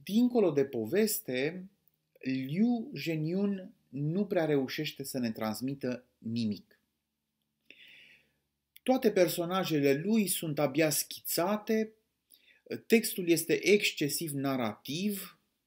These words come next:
este ca o poveste care curge fără întrerupere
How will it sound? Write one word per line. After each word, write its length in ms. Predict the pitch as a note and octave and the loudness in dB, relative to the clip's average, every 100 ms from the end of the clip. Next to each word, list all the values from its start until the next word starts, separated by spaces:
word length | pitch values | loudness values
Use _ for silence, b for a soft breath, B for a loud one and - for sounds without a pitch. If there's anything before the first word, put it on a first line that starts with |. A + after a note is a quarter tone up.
| - C3 | -16 -2
este 340 | C#3+ C#3 C#3+ | -2 0 -2
ca 140 | C#3 D#3 | 2 4
o 120 | C#3+ | 4
poveste 840 | D3 - C3+ A#2+ D3+ D#3 - C3 | 2 -2 0 4 4 2 0 -4
care 400 | C3 B2 A#2 G#2+ _ | -2 -2 -2 -4 _
curge 560 | - D#3 D3 A#2 A#2 G#2+ | -8 -6 -6 -2 0 0
fără 540 | - - C#3+ C3+ - | -2 -2 -2 0 -4
întrerupere 1040 | A#2 A2+ A2 G#2+ C3 C#3 B2+ A#2+ A#2 G#2+ | -6 -6 -2 -2 -2 -4 -2 0 0 0